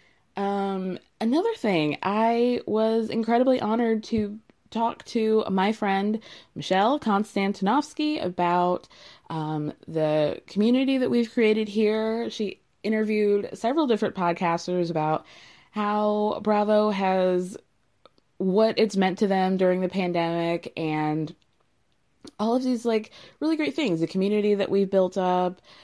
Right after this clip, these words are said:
the ways that we've been able to, you know, find a community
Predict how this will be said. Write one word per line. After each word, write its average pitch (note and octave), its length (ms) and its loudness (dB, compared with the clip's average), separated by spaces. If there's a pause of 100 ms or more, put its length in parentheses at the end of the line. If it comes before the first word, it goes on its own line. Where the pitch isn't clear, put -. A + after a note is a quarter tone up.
(140)
the D#3+ 800 -2 (320)
ways F#3+ 560 2
that - 140 -2
we've F#3+ 200 0
been F#3 160 0
able F3+ 380 -2
to, E3+ 720 2 (560)
you A3 100 0
know, F#3+ 140 -2
find G#3 540 -2
a - 160 -2
community E3+ 800 -2